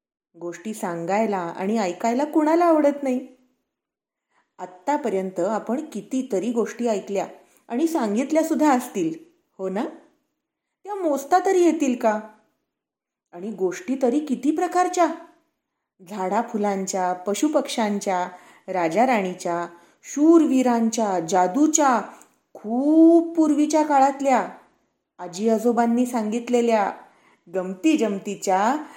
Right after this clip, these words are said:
नाहीतर विचार करायला लावणाऱ्या. या गोष्टी येतात तरी कुठून?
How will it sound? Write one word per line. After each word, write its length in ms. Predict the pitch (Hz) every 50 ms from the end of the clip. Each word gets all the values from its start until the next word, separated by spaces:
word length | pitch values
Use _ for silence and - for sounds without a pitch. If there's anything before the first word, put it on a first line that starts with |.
| - - -
नाहीतर 500 | 190 175 170 170 165 - - 196 262 302
विचार 500 | 247 180 160 180 - - - 226 226 220
करायला 460 | 214 - 202 185 175 165 165 170 165
लावणाऱ्या. 480 | 165 160 143 135 135 135 135 127 - - - - _ _ _ _ _ _ _ _ _ _ _ _ _ _ _ _ _ _ _ _ _ _ _ _ _ _ _ _ _ _ _ _
या 320 | 190 175 180 190 262 339 359 247
गोष्टी 720 | 208 180 175 175 - - - 247 240 220 233 262 254 220
येतात 280 | 196 196 196 - 339 392 392 -
तरी 180 | - 403 370 349
कुठून? 460 | 330 330 311 302 - 269 247 240 240